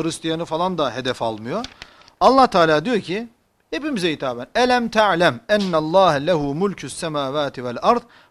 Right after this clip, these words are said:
ve mâ leküm min dûnillâhi min veliyyin ve lâ nasîr." Şu ayet. "Bilmez misin ki göklerin ve yerin hükümranlığı Allah'ındır?"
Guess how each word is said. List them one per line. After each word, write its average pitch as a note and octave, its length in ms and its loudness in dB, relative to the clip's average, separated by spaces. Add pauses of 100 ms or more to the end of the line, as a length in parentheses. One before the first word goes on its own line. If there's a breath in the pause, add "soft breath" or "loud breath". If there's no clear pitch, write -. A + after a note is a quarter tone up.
(100)
ve D#3+ 140 4
mâ E3+ 140 4
leküm D3 360 -2
min D3+ 240 -4
dûnillâhi C#3 560 -4
min D#3 220 -6
veliyyin D3 340 -4
ve D3 100 0
lâ C3+ 180 0
nasîr." A#2 420 -10 (320)
Şu A#3+ 200 -6
ayet. A#2+ 300 -4 (760 loud breath)
"Bilmez B3 400 0
misin F3+ 320 -8
ki D#3+ 340 -8
göklerin G3 480 -2
ve F3+ 60 -8
yerin E3+ 260 -6
hükümranlığı D3+ 720 -10
Allah'ındır?" C#3 760 -6